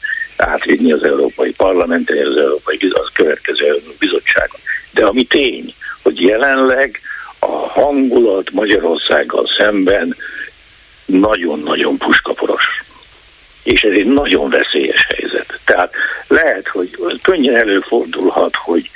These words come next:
hogy ezek az európai politikusok, akik most, eh,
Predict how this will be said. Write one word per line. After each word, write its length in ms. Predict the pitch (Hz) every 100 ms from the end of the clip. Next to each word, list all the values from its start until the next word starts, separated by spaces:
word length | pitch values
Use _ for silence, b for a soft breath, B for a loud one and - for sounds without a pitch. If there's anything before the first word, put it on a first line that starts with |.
| B B B
hogy 220 | - - 123
ezek 300 | 107 92 82
az 560 | - 78 76 80 - -
európai 640 | 110 95 87 - 78 69 -
politikusok, 720 | - - - - - - -
akik 280 | - 78 -
most, 320 | - - -
eh, 260 | 104 104